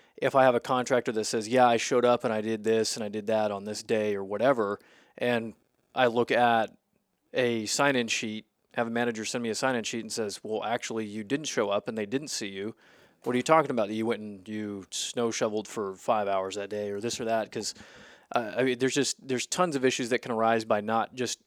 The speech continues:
being on site and in knowing who is coming through the door, what they're doing. And so, uh, I implemented that, that vendor and contractor sign-in sheet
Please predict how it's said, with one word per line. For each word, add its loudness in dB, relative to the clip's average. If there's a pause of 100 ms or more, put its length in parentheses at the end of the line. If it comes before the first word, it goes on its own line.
(400)
being 2
on 4
site 2
and -6 (560)
in -6
knowing 4
who 0
is 0
coming -4
through -4
the -4
door, 0
what 0
they're -2
doing. -2 (480)
And -4
so, 4
uh, 0
I 4
implemented 0
that, 2
that -2
vendor -2 (160)
and -8
contractor 0
sign-in -2
sheet -6